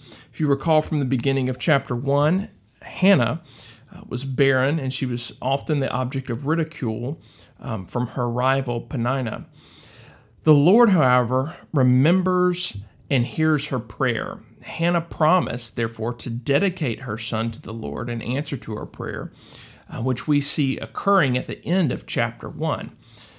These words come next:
Chapter two, at least the beginning, serves as a break in the story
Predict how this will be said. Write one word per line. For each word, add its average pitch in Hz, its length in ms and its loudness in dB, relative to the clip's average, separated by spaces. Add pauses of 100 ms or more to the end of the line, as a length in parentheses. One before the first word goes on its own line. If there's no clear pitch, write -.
(240)
Chapter 208 380 2
two, 170 480 2
at - 60 -10
least 151 260 0
the 151 40 0
beginning, 131 600 0 (480)
serves 170 500 4
as 135 100 0
a 135 60 2
break 180 480 0
in 156 120 2
the 127 80 -2
story 127 640 -2